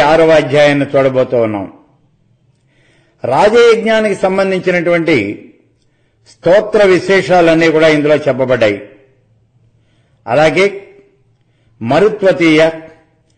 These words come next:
నిష్కేవల్య, శస్త్ర స్వరూపం, అగ్నిష్టోమంతో ముగిసేటటువంటి జ్యోతిష్టోమానికి గల స్తోత్ర,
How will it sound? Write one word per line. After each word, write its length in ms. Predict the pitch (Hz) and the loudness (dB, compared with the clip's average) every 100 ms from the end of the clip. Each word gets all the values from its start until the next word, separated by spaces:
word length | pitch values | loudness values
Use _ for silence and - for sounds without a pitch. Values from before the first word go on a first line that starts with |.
| _ _ | _ _
నిష్కేవల్య, 800 | 120 165 - 220 220 190 170 156 160 160 - - _ _ _ _ | -6 -6 -4 0 2 4 2 4 2 0 -6 -20 _ _ _ _
శస్త్ర 400 | - 151 156 - 190 | -2 -2 -2 -2 -2
స్వరూపం, 680 | 156 - 160 214 233 - 127 87 - _ _ _ _ _ _ _ _ - | -2 -2 2 4 2 0 -4 -4 -14 _ _ _ _ _ _ _ _ -6
అగ్నిష్టోమంతో 880 | 127 170 226 214 - 214 196 196 196 | -4 -2 -2 -2 0 0 0 -2 0
ముగిసేటటువంటి 960 | 185 180 170 185 175 170 165 165 165 135 95 85 - _ _ _ _ _ _ _ _ - | 0 0 -2 -2 0 0 0 0 0 -2 -4 -8 -18 _ _ _ _ _ _ _ _ -8
జ్యోతిష్టోమానికి 1040 | 101 202 220 240 - 220 202 196 190 170 | 0 0 0 -2 -2 0 0 -2 -4 -4
గల 200 | 156 165 143 87 92 - _ _ _ _ _ _ _ _ _ _ _ _ _ | 0 2 0 -2 -8 -16 _ _ _ _ _ _ _ _ _ _ _ _ _
స్తోత్ర, 640 | _ - 151 180 180 - | _ -2 0 2 0 -2